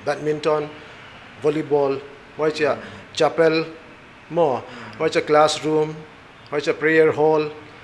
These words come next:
dining hall, kitchen, wai chia dormitory, chi khong separate a tuam ve ka om di.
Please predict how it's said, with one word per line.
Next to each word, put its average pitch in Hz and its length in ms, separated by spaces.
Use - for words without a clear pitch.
dining 156 380
hall, 151 360
kitchen, 151 560
wai 151 80
chia 160 120
dormitory, 156 680
chi 160 200
khong 147 180
separate 190 460
a 180 60
tuam 185 380
ve 208 100
ka 208 100
om 160 180
di. 156 140